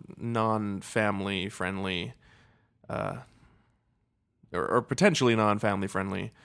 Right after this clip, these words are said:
content. So they have, like, the seasons nine and ten of Bob's Burgers are on there. Um, the, uh, oh, what's it called? Solar Opposites, which is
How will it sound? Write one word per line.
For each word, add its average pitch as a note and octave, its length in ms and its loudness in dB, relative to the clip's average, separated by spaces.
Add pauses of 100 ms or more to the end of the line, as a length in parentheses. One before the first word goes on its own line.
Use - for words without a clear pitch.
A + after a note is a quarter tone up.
(320)
content. G2+ 480 -2
So G2 100 0
they G2+ 100 2
have, G2+ 220 4
like, F#2+ 300 -2 (340)
the G2 540 0
seasons G#2 880 -4 (140)
nine G#2+ 320 2
and F#2+ 120 -4
ten A#2 300 0
of G2+ 100 0
Bob's G#2 280 6
Burgers C#3 480 2
are C#3 140 4
on C3+ 260 4
there. C3+ 480 0 (680)
Um, G#2 760 -2 (840)
the, G2+ 1120 -2
uh, G2 300 0
oh, G2+ 180 2
what's G2+ 180 -2
it G#2 60 -12
called? F2 260 -2
Solar A#2+ 440 6
Opposites, C#3+ 580 4
which - 160 -4
is G2+ 540 -4